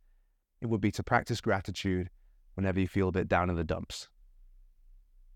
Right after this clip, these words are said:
So there's a, there's a skill for you to start with right away, one simple one from there. But otherwise, you must learn how to be in great physical shape, and that includes not just the exercise portion of it,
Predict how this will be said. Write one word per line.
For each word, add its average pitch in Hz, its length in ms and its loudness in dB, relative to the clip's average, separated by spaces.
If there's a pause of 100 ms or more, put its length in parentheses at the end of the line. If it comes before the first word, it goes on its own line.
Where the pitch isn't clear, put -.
(400)
So - 140 -4
there's 101 200 6
a, 87 60 -2 (220)
there's 113 240 2
a 107 40 -4
skill 127 300 2
for 123 80 -4
you 113 60 2
to 107 60 -2
start 104 320 0
with 101 160 0
right 101 180 4
away, 98 280 2
one 98 400 0
simple 101 440 -4
one 87 380 -2
from 90 300 0
there. 82 280 -6 (380)
But 127 140 2
otherwise, 120 640 4 (300)
you 101 180 -2
must 120 340 2
learn 117 320 2
how 107 200 -2
to 110 140 -4
be 104 120 2
in 101 100 2
great 101 240 2
physical 98 320 -4
shape, 143 380 2 (480)
and 110 100 0
that 104 120 2
includes 101 400 2
not 113 120 2
just 98 140 -4
the 104 120 4
exercise 92 440 0
portion 95 360 -2
of 92 80 0
it, 92 140 0